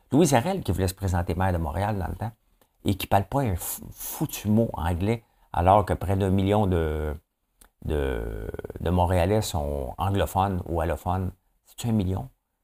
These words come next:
Ah, ça, et, et peut-être le chiffre est trop élevé, mais il y en a un méchant paquet. Et, euh, tu veux être la Montréalaise de, la, la mairesse de tout le monde, là. Donc là, ils vont faire un comité pour la protection de la langue française.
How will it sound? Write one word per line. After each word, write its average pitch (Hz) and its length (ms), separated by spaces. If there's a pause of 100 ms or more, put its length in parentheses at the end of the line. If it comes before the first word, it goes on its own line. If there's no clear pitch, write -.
(300)
Ah, 87 100
ça, - 180
et, 90 180
et 85 480 (100)
peut-être 98 160
le 87 60
chiffre 90 240
est 85 40
trop - 220
élevé, 82 220
mais 98 100
il 78 40
y 82 40
en 90 60
a 90 40
un 90 40
méchant 90 280
paquet. 90 320 (680)
Et, 92 340
euh, 78 140
tu - 180
veux 107 60
être 110 140
la 92 60
Montréalaise 85 520
de, 78 160 (380)
la, - 80 (200)
la 90 160
mairesse 92 340
de 95 60
tout 104 160
le 95 60
monde, 101 300
là. 87 140 (480)
Donc 90 160
là, 123 60
ils 117 60
vont 95 120
faire 117 100
un 110 60
comité 92 340
pour 87 140
la 73 100
protection 107 460
de 95 60
la 80 100
langue 82 180
française. 92 580